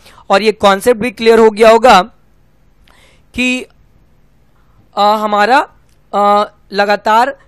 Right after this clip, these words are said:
क्रिटिकल पॉइंट का कॉन्सेप्ट क्या है। तो चलिए इसको लिख देते हैं, इस कॉन्सेप्ट को लिख देते हैं। I hope आपने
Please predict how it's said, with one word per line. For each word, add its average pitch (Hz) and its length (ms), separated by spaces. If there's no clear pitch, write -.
क्रिटिकल 226 360
पॉइंट 208 320
का 240 120
कॉन्सेप्ट 202 480
क्या 185 140
है। 165 80
तो 196 140
चलिए 226 280
इसको 254 220
लिख 226 200
देते 175 280
हैं, 139 140
इस 247 160
कॉन्सेप्ट 226 440
को 247 80
लिख 220 160
देते 214 220
हैं। 233 100
I 208 220
hope 240 260
आपने 220 420